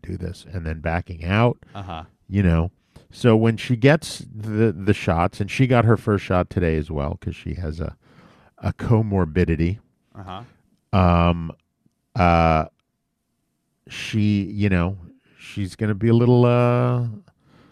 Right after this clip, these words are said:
Speaker 1: it's gonna take her some time to acclimate to going out and being amongst humanity again, I think.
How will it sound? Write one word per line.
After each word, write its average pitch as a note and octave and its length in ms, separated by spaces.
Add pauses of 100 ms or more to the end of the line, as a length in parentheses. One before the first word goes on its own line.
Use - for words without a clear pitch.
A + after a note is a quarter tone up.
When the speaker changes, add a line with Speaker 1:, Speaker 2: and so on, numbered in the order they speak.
(140)
Speaker 1:
it's - 100
gonna A2+ 180
take B2 220
her C3+ 100
some A2+ 220
time D#3 300
to - 120
acclimate A2 580
to G#2 100
going F#2 340
out G#2 300
and E2 340
being F#2 240
amongst F#2 460
humanity F#2+ 580
again, D2 240
I D2 80
think. - 400